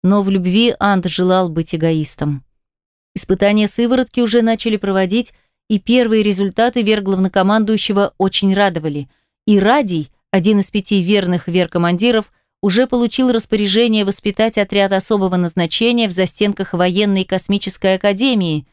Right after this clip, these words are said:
и через три месяца сыворотка будет введена и им. Конечно, если за время проведения испытаний не будут выявлены отрицательные результаты.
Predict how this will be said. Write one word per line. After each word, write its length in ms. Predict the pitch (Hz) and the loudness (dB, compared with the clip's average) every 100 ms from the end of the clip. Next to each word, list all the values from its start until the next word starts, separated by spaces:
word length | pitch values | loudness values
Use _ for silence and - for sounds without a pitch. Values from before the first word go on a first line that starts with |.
| _ _ _ | _ _ _
и 100 | 226 | -4
через 280 | 208 220 208 | 0 0 -2
три 200 | - 208 | 0 2
месяца 520 | 190 220 254 240 254 | 2 2 -2 -2 -2
сыворотка 600 | 254 - 247 262 269 - | -2 0 0 0 -2 -2
будет 360 | 214 214 214 - | 0 0 0 -4
введена 580 | 175 190 170 180 190 220 | -2 0 0 0 0 -2
и 240 | - 220 - | -4 -6 -4
им. 380 | 180 165 156 147 _ _ _ _ _ _ _ | -2 0 0 -2 _ _ _ _ _ _ _
Конечно, 400 | 175 170 170 - | -4 -2 -2 -2
если 300 | 170 175 175 | -2 -2 -2
за 180 | 160 185 | 0 0
время 300 | 185 175 170 | 0 0 -2
проведения 580 | - 175 170 185 170 165 | -2 -2 0 0 0 -2
испытаний 680 | - 170 214 233 196 160 - _ _ _ _ | -4 -4 0 0 0 -2 -8 _ _ _ _
не 140 | 208 226 | 2 4
будут 380 | 226 285 294 | 4 2 2
выявлены 580 | 208 240 254 240 247 226 | 2 2 2 2 2 2
отрицательные 800 | 208 202 202 - 208 202 196 185 | 0 -2 -2 0 0 0 -2 0
результаты. 760 | 185 180 190 - 160 143 131 | 0 0 -2 -2 -6 -6 -12